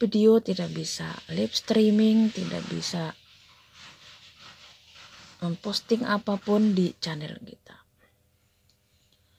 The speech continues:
Tapi kalau sembilan puluh hari ini kita melakukan kesalahan yang ketiga, ya sudah,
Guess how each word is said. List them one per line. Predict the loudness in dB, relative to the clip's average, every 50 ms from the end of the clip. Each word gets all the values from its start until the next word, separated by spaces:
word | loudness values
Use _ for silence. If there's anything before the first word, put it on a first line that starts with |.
| _ _ _ _ _ _ _ _ _ _ -6
Tapi | -4 -2 -2 -2 0
kalau | 4 4 6 6 6 4 2 0
sembilan | -2 0 2 4 4 6 8 8 8 8 8 4 2 2
puluh | 4 4 6 6 6
hari | 6 4 4 2 0 0
ini | 0 0 2 2 2 0 -2 -4 -6 _ _ _ _ _ _ _ _ _ _ _ _ _ _ _ _ _ _ _ _ _ _ _ _ _ _
kita | -8 -8 -4 0 2 2 4
melakukan | 4 4 4 2 0 0 -2 -2 0 2 0 0 0
kesalahan | -2 -4 -4 -2 -2 -2 -2 -2 0 0 2 4
yang | 4 4 4 2 0 0 -2
ketiga, | -4 -8 -10 -8 -12 -14 _ -10 -12 -10 -10 -12 -14 -16 _ _ _ _ _ _ _ _ _ _ _ -20 _ _ _ _ _ _ _ _ _ _ _ _ _ _
ya | -12 -12 -10 -8 -8
sudah, | -6 -6 -6 -4 -4 -6 -6 -8 -14